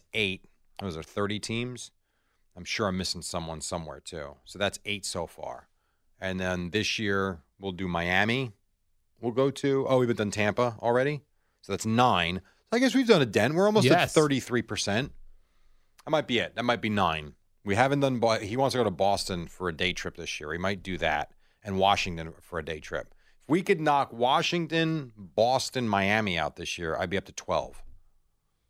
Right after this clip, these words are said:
Speaker 1: That'd be pretty good. He's
Speaker 2: Yeah,
Speaker 1: only
Speaker 2: that's
Speaker 1: fourteen.
Speaker 2: Yeah.
Speaker 1: So we're not gonna get to the ballpark in Arlington 'cause they're knocking that down, I believe, after this year. But they're, they got the new one, so that's kinda cool. Milwaukee's a tough.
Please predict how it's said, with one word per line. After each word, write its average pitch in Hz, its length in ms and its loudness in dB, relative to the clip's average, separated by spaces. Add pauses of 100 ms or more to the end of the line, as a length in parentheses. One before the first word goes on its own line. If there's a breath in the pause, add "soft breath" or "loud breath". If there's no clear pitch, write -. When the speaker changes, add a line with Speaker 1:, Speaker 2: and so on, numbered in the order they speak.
(160)
Speaker 1:
That'd 175 160 0
be - 20 -10
pretty 160 180 6
good. 104 200 4
He's 135 100 0
Speaker 2:
Yeah, 139 40 8
Speaker 1:
only 151 120 8
Speaker 2:
that's 117 140 6
Speaker 1:
fourteen. 127 520 -2
Speaker 2:
Yeah. 123 500 4 (460)
Speaker 1:
So 104 220 2
we're 113 140 4
not 156 180 8
gonna 147 140 4
get 123 140 4
to 123 60 -2
the 113 80 2
ballpark 104 460 0
in 95 60 2
Arlington 95 460 0
'cause 85 120 -10
they're 87 80 -2
knocking 95 300 2
that 85 140 -2
down, 90 200 2
I 85 60 -4
believe, 82 240 -6
after 85 240 -4
this 85 260 -4
year. 76 160 -2
But 87 240 -4
they're, 92 220 -4
they 90 220 -8
got 90 140 -4
the 87 60 -12
new 120 220 4
one, 87 320 -2
so - 120 -8
that's 107 200 2
kinda 90 280 -4
cool. 76 380 -10 (480)
Milwaukee's 104 680 -4
a 67 60 -20
tough. - 280 -18